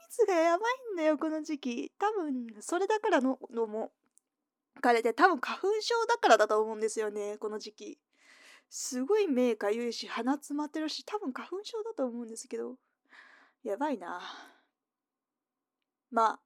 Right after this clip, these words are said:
でもそんな猫とね、花粉症との狭間の中で、えー、試行錯誤し-、試行錯誤して頑張っている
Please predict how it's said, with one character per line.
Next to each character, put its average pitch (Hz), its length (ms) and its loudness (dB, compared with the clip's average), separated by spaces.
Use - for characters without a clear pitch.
で 254 80 2
も 226 200 -2
そ 240 160 -2
ん 240 80 -2
な 254 280 6
猫 262 280 8
と 202 140 0
ね、 208 340 -10
花 254 300 8
粉 247 60 8
症 240 260 10
と 254 140 4
の 220 200 0
狭 254 240 8
間 262 140 6
の 262 80 8
中 254 300 6
で、 180 260 4
え 202 80 -4
ー、 190 80 -4
試 - 140 -4
行 240 100 4
錯 220 400 -2
誤 208 100 2
し-、 - 160 -8
試 - 160 0
行 - 140 8
錯 262 320 8
誤 202 100 4
し - 60 -12
て 208 100 -2
頑 220 160 -4
張 247 80 -2
っ - 80 -12
て 202 160 0
い 185 60 2
る 151 260 -8